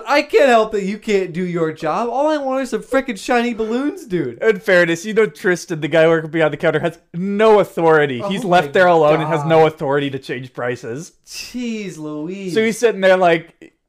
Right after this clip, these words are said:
Speaker 2: "Yeah, you're right. I can't do anything <laughs> about it."
Speaker 1: So I had to settle for the gold ones, but get a load of this
Speaker 2: Uh.
Speaker 1: garbage. I, that means I, I, I switched out for the gold ones, which are actually a dollar. Okay. Whew.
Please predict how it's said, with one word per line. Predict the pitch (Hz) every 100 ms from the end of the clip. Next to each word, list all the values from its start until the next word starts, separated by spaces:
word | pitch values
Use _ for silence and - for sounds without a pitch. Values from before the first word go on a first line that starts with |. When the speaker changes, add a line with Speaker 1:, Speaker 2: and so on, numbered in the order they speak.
| _
Speaker 2:
"Yeah, | 160 175 240
you're | 196 190 190
right. | 160 190 190 -
I | 165
can't | 165 185 147
do | 156
anything | 151 143 185
<laughs> | 202
about | 160 - 277 - - -
it." |
Speaker 1:
So | 202
I | 208
had | 220 240 233
to |
settle | 214 - 226 233 233
for | 233 226
the | 196
gold | 170 208 240 190
ones, | 135 117 123 143 208 - - -
but | 214
get | 247
a | 247
load | 240 233
of |
this | 294 320
Speaker 2:
Uh. |
Speaker 1:
garbage. | 180 143 120 117 135 - _ _ _ _ 190
I, | 220 233
that | 240
means | 254 233
I, | 208 - -
I, | 165 165 - -
I | 151 139 127
switched | - - 302 311 240
out | 214 214
for |
the | 180
gold | 151 156 147
ones, | 117 107 107
which | 143
are | 160
actually | 190 226 - 175 165
a | 139
dollar. | 120 101 110 - _
Okay. | 156 180 185 104 107 _ -
Whew. | 403 392 262 123